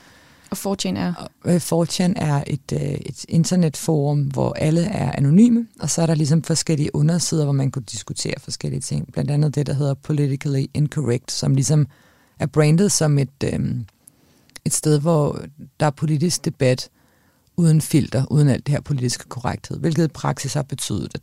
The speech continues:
Speaker 2: det er blevet et meget højere ekstremt og meget hadfuldt board. Der er også nogle andre boards, hvor der bliver delt hævnporno, nøgenbilleder, afpresningsvideoer,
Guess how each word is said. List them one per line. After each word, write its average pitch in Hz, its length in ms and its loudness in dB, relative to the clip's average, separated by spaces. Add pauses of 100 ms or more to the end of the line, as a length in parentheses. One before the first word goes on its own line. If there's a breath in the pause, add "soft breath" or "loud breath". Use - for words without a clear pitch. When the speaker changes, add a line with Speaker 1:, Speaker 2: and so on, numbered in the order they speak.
(100)
Speaker 2:
det - 140 -4
er 101 40 -2
blevet 156 220 0
et 139 80 -2
meget 85 360 0 (480 soft breath)
højere 143 260 2
ekstremt - 500 -2
og 131 100 -2
meget 117 420 0
hadfuldt - 540 -8
board. 82 240 -6 (100)
Der 143 80 -2
er 139 40 0
også 143 280 0
nogle 135 400 0
andre 131 220 0
boards, - 300 -6
hvor - 120 -6
der - 100 -6
bliver - 160 -8
delt - 340 -12
hævnporno, 147 680 0
nøgenbilleder, 143 640 0
afpresningsvideoer, - 1000 -6